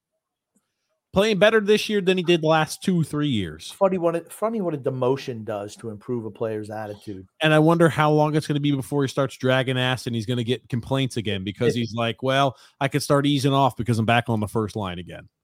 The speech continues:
Speaker 2: That's the
Speaker 1: I
Speaker 2: guy, that's
Speaker 1: cemented
Speaker 2: your,
Speaker 1: my
Speaker 2: that's your
Speaker 1: spot
Speaker 2: captain.
Speaker 1: back in.
Speaker 2: That's your captain.
Speaker 1: That's the same shit that happened with Josh Bailey, remember? Same
Speaker 2: Yeah.
Speaker 1: shit. Um,
Speaker 2: True.
Speaker 1: Joseph C. Grumpy.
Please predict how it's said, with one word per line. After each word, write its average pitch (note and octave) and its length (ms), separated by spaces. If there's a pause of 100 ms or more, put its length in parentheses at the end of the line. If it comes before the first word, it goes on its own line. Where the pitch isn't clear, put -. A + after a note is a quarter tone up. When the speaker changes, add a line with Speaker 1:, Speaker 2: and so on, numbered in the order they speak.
(160)
Speaker 2:
That's C3+ 200
the C3+ 60
Speaker 1:
I - 20
Speaker 2:
guy, C3 80
that's B2 100
Speaker 1:
cemented D3 220
Speaker 2:
your, C3+ 140
Speaker 1:
my B2+ 100
Speaker 2:
that's A#2+ 140
your - 40
Speaker 1:
spot A2 160
Speaker 2:
captain. G#2+ 200
Speaker 1:
back F2 160
in. E2 160 (280)
Speaker 2:
That's B2 240
your B2 60
captain. F#2 500 (460)
Speaker 1:
That's E3+ 180
the E3+ 80
same F#3+ 300
shit F#3 240
that E3+ 100
happened D#3+ 320
with D3+ 100
Josh D3+ 300
Bailey, E3 340
remember? F2 440
Same D#3 260
Speaker 2:
Yeah. C3 60
Speaker 1:
shit. - 220 (1300)
Um, F#2+ 240
Speaker 2:
True. B2+ 120 (500)
Speaker 1:
Joseph F#3+ 400
C. G2 180
Grumpy. E2+ 420